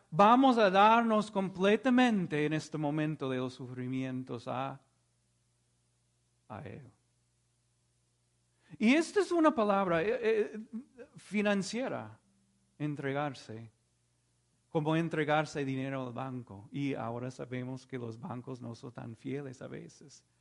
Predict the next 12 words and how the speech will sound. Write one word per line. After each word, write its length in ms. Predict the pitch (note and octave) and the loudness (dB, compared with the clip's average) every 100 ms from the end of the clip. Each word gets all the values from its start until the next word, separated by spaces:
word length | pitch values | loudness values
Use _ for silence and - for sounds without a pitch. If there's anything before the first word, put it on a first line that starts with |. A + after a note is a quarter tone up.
| _ _ _ _ _ _ | _ _ _ _ _ _
A 100 | A#2 | -10
ve-, 180 | G#2+ B2+ | -8 -6
a 100 | C#3 | -2
veces 400 | A#2+ C3 C3+ D#3+ | -2 -2 -4 -8
los 160 | C3+ B2+ | -6 -6
bancos 480 | C3 C#3+ D3+ C#3 B2 _ _ _ | -6 -8 -10 -12 -16 _ _ _
rompen, 440 | A#2+ B2+ A3 - A#2+ | -6 -4 -4 -8 -14
¿right? 200 | G#2 F3+ C#4 _ _ _ _ _ _ _ _ _ _ _ _ _ _ _ _ _ _ _ | -16 -16 _ _ _ _ _ _ _ _ _ _ _ _ _ _ _ _ _ _ _ _
Pero 240 | D#3+ D#3 | 0 2
Dios 340 | C3+ D3+ D#3 D#3+ | 0 -2 -4 -8
es 180 | - - | -20 -20
fiel. 520 | - A#2+ C3 C#3+ | -20 -14 -12 -14